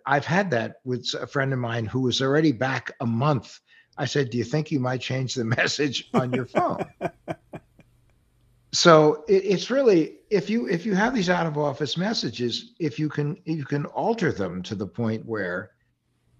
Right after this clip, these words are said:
Speaker 1: they're communicating with somebody they think is the person you designated, but it's not.
Speaker 2: Yeah.
Speaker 1: Right? Number one. Number two, when you get back from being out of office,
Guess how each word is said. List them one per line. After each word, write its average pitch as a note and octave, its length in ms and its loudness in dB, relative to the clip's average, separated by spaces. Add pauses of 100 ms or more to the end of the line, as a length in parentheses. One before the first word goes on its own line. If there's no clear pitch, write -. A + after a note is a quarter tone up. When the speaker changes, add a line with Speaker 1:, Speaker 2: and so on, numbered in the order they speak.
(100)
Speaker 1:
they're B2 240 2
communicating C3+ 800 2
with A2 160 -2
somebody A#2 420 0
they G#2+ 220 -2
think D3+ 340 2
is A2+ 140 0
the A2+ 100 -4
person A2+ 400 -2
you G2 140 -4
designated, F#2 840 -2
but G2 140 -6
it's F2+ 160 -8
not. G2+ 160 -2 (640)
Speaker 2:
Yeah. C3+ 240 0 (720)
Speaker 1:
Right? C3+ 280 0 (320)
Number B2+ 300 2
one. A#2+ 220 2
Number A2 240 -2
two, A#3 260 6
when C#3 220 4
you B2 140 4
get A2 260 0
back A#3 260 -2
from G#2+ 240 -2
being F#2 240 0
out F#2 160 2
of F#2 120 -4
office, F#2 640 -6